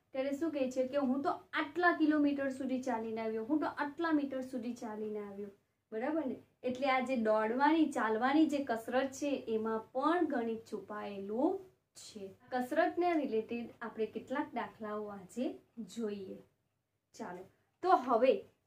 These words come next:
આપણી ચોપડીની અંદર પાના નંબર અઢાર ઉપર આપણને દોડવાની કસરત વિશે આપ્યું છે. તો તમારી પાસે ચોપડી તો છે જ, તો ખોલજો, ખોલો ચોપડી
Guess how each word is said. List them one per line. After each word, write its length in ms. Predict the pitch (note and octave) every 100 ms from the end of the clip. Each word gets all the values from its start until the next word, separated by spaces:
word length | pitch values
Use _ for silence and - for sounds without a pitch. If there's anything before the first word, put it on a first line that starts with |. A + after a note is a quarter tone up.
| -
આપણી 420 | D#4 D#4 G#4 G4
ચોપડીની 680 | D#4 B3+ F4 C#4 E4+ F4+
અંદર 400 | F4 B3+ A#3+ C4+
પાના 380 | C4+ B3+ A3 A#3
નંબર 340 | D4+ D4 D4 D#4
અઢાર 640 | - A#3 G#3 A3 C#4 E4+
ઉપર 380 | D4 - C4+ - - _ -
આપણને 400 | D4 F4+ F#4+ F#4
દોડવાની 540 | D4 G#3+ G#3+ A3+ C#4+
કસરત 560 | C#4+ A#3+ A3 A3+ B3 A#3
વિશે 240 | A3+ -
આપ્યું 340 | G#3 G#3+ G#3+ G#3
છે. 340 | - G#3 G3 _ _ _
તો 280 | C#4+ B3 - -
તમારી 360 | C4 C4 C4 C#4
પાસે 300 | C4 B3+ C4
ચોપડી 420 | C4 A#3 B3+ C4
તો 140 | C4
છે 340 | B3+ - B3+ F#4
જ, 60 | - - _
તો 120 | A#3+
ખોલજો, 480 | - - A3 G#3+ C4 - _
ખોલો 260 | - A#3+ D#4
ચોપડી 520 | E4 D#4+ D#4+ G4